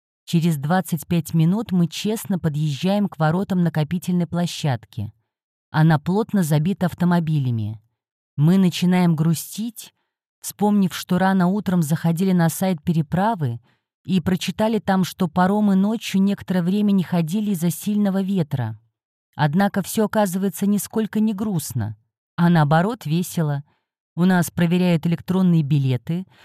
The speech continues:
которые мы ещё дома распечатали на принтере, и тут же направляют в порт.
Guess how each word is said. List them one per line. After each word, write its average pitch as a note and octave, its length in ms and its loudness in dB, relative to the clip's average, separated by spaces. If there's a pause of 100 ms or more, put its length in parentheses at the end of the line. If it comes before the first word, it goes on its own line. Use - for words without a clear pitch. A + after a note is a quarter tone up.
(120)
которые F#3 320 0
мы F#3+ 120 4
ещё F#3+ 200 0
дома F#3 280 2
распечатали F3 680 -2
на E3+ 180 2
принтере, D#3+ 720 0 (300)
и F3+ 140 0
тут A3+ 320 -8
же F#3+ 120 -2
направляют D#3+ 640 2
в - 200 -20
порт. - 480 -4